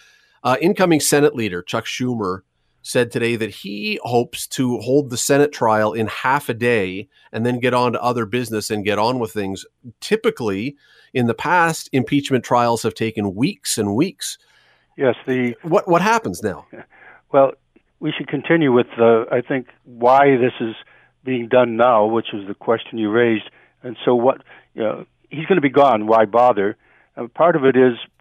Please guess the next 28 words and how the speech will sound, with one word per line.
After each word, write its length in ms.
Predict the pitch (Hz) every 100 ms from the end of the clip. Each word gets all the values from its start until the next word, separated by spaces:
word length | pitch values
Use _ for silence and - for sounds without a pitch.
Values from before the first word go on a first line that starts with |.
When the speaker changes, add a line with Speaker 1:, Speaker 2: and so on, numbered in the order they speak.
| _ _ _
Speaker 2:
you 80 | -
know, 160 | 120 113
nobody's 420 | 120 123 117 110
above 260 | 110 120 104
the 80 |
law, 420 | 117 120 117 117 135
and 200 | 123 120
if 120 | 117 -
you 160 | 117 123
en-, 240 | 135 139 _ _ 120
do 180 | 135 123
encourage, 500 | 113 - 117 113 -
uh, 320 | 113 110 107 107 _ _ _ _ -
uh, 240 | - - -
incitement 600 | - - 123 120 123 117 -
to, 220 | 113 110 -
for 100 | 117
an 100 | 117
insurrection, 680 | 113 - 120 156 - 117
you, 180 | 110 120 - -
there's 160 | 120
a 40 | 120
penalty. 460 | - 156 117 107 - - - -
But 140 | 131
there's 160 | 135 120
a 60 | 117
practical 600 | - 160 170 - - 110 -
side 240 | 110 104